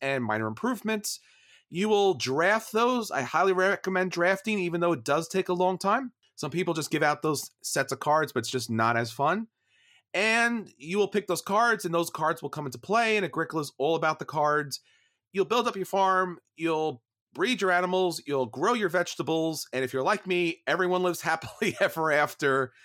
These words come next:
and I eat a lot of bread throughout the whole game. So, the revised edition gives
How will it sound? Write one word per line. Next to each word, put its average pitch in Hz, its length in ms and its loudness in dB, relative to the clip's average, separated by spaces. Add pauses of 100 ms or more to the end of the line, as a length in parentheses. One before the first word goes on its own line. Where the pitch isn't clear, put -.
(340)
and 156 160 2
I 147 180 2
eat 165 140 -2
a 156 60 2
lot 151 180 2
of 135 120 0
bread 123 260 2
throughout 117 260 0
the 123 60 -6
whole 113 280 -2
game. - 380 -8 (500)
So, - 520 0 (220)
the 196 200 0
revised 247 560 2
edition 120 640 0 (100)
gives 156 400 0